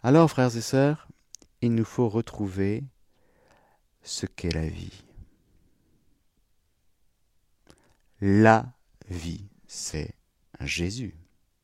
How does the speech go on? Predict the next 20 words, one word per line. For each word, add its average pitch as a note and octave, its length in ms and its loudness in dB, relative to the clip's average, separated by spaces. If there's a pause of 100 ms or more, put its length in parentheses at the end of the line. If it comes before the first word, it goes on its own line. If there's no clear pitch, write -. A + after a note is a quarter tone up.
(440)
Je F2 180 -6
suis - 400 -12 (240)
le F#2 120 -6
chemin, D#2+ 400 -2 (380)
la E2+ 100 -4
vérité, D2+ 500 -10 (420)
la E2 360 -4 (400)
vie. - 320 -20 (1120)
Et C3+ 80 4
nous D#3+ 100 10
pouvons D3 240 4
même F#3 200 10
aller C3+ 180 12
plus D3+ 120 4
loin. F#3 340 4
Si - 300 -2
le D#3 160 8
Seigneur D3+ 440 8
Jésus C3 560 4
est A2 360 6